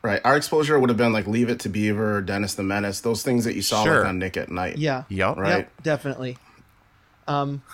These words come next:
Speaker 3: y-,
Speaker 1: Yeah.
Speaker 3: yeah, it, it's hard. It, uh, I, it is really trippy to think about that if the movie was remade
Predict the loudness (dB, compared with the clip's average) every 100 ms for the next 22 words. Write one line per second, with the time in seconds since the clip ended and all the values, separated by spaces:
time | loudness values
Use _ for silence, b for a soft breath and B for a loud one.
0 | B _ -14 -8 -4 -2 2 2 4 0
1 | 0 -2 -2 0 -2 -2 -4 -4 _ _
2 | -4 -2 2 0 2 4 4 2 2 2
3 | 4 2 0 -2 0 -2 -2 -4 -6 -8
4 | -12 -16 _ _ _ _ _ 0 2 2
5 | -4 b b 2 4 2 4 4 2 2
6 | 0 0 -2 0 0 2 0 -2 -8